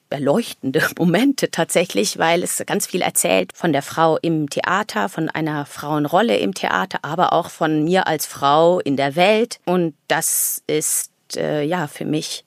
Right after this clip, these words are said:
eine Riesenbereicherung. Dieser Moment, nicht, ähm, hinter dem zu stehen, auch, auch in einem unwissenden Moment auf der Bühne, den ich für mich akzeptieren kann, dass, ja, ich Dinge jetzt gar nicht weiß oder dass ich das jetzt gerade erprobe mit dem Publikum noch mal neu,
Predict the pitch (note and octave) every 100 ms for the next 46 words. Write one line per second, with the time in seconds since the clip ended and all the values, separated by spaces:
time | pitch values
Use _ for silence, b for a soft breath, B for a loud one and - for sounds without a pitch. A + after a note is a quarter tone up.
0 | _ - C#3+ C#3+ C3+ C3 B2 - - _
1 | - F#3 F3+ C#3+ B2 B2 - - - -
2 | - _ _ _ _ _ F#3 G#3+ G#3+ G3+
3 | C4+ - A#3+ - - - - - - -
4 | - - - G#3+ A#3 A3 - _ - B3
5 | A#3+ G#3+ G#3+ G3+ A3 - - - C#4 G3+
6 | F3 E3+ F#3+ - _ _ - F#3+ F#3 D#3+
7 | E3+ D#4+ B3+ E3+ D3 D3 D3 C#3+ C#3+ -
8 | - C3 D#3 A3 D#3+ E3 - - - F3
9 | D#3 - D#3+ - - - A#3 C4 - A3
10 | E3 - - - E3 - - - - D#3+
11 | C#3+ C#3 - C#3 C3 C#3+ F#3+ A#3+ D#3 C#3
12 | C#3 D3+ - B B B B B - D3+
13 | E3+ - D#3+ E3 D3+ - E3+ B3+ A3+ A3+
14 | A3+ A#3+ - - A3 G#3+ A#3 A#3 A3 F#3
15 | F#3+ F#3+ G3+ A3+